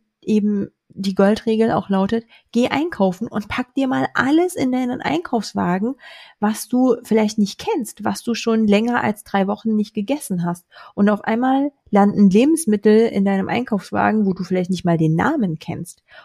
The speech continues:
Und genau darum geht's, ne? Also gerade so an Gemüse gedacht. Vielseitigkeit, so viel und so bunt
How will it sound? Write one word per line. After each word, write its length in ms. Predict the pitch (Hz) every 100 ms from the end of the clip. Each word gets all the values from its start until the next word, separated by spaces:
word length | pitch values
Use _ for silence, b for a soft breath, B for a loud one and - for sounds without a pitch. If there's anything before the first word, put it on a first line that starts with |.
| -
Und 160 | 196
genau 340 | 180 196 202 233
darum 380 | 220 190 190 185
geht's, 400 | 190 160 - 175
ne? 140 | 214
Also 120 | 190
gerade 300 | 170 - 165
so 80 | 165
an 180 | 170 147
Gemüse 400 | 165 151 156 160
gedacht. 380 | 160 160 165 - _ b b b b b _ _
Vielseitigkeit, 920 | - - 240 226 165 160 165 - 170 - _
so 180 | 190 185
viel 760 | 202 - - 247 262 262 262 - _
und 160 | - 190
so 260 | 180 175 165 -
bunt 320 | 220 220